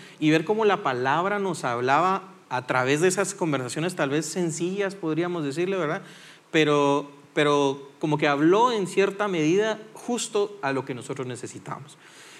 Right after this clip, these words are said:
Entonces quisiera hacerles otra pregunta, eh, pensando en eso y conectando eso mismo que ustedes estaban mencionando acerca de las diferentes necesidades o preocupaciones que de repente podemos llegar a tener,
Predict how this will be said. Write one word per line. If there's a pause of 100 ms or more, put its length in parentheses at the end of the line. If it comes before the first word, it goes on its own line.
(100)
Entonces
quisiera
hacerles
otra
pregunta,
eh,
pensando
en
eso
y
conectando
eso
mismo
que
ustedes
estaban
mencionando
acerca
de (240)
las
diferentes
necesidades
o
preocupaciones
que
de
repente
podemos
llegar
a
tener,